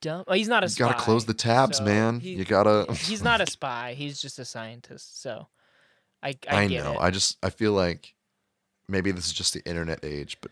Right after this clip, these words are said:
Speaker 2: I feel like I've been conditioned since birth where it's like, I'm doing something sneaky.
Speaker 1: Yeah.
Speaker 2: You just immediately get rid of
Speaker 1: Close.
Speaker 2: all traces that you can. Like, just,
Speaker 1: Yeah.
Speaker 2: you know,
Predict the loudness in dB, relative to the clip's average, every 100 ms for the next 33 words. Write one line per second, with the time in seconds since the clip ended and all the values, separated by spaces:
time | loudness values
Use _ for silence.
0 | -2 0 0 -2 -4 -6 -4 -4 -6 -8
1 | -10 -10 -8 -6 -8 -8 -10 -10 -10 -6
2 | -6 -6 -10 -10 -8 -6 -6 -4 -6 -6
3 | -10 -10 -8 -8 -8 -10 -8 -6 -8 -10
4 | _ _ _ -10 -6 -4 -4 -6 -14 -6
5 | -6 -4 -6 -6 -4 -6 -8 -8 -4 -4
6 | -6 -8 -6 -4 -6 -6 -6 -6 -4 -2
7 | -2 -2 -6 -6 -8 -10 -10 -6 -4 -2
8 | -2 -4 -2 -2 -4 -6 -4 -2 -2 -4